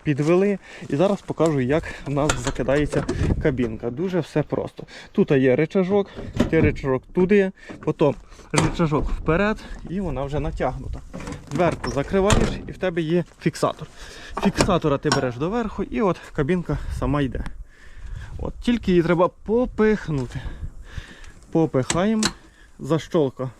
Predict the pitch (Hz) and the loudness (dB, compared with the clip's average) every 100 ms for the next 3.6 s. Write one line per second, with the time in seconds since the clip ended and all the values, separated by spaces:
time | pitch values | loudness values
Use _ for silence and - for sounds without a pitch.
0 | - 147 226 202 202 - - - 165 135 | -6 0 0 0 -2 -6 -8 -2 0 0
1 | 123 - 123 139 - - - - - 254 | -2 -4 -8 -12 -14 -16 -16 -16 -4 -2
2 | - 156 - 139 202 196 - 147 156 160 | 0 -2 -2 0 2 2 0 0 0 2
3 | 123 - - - - | 0 -2 -12 -12 -12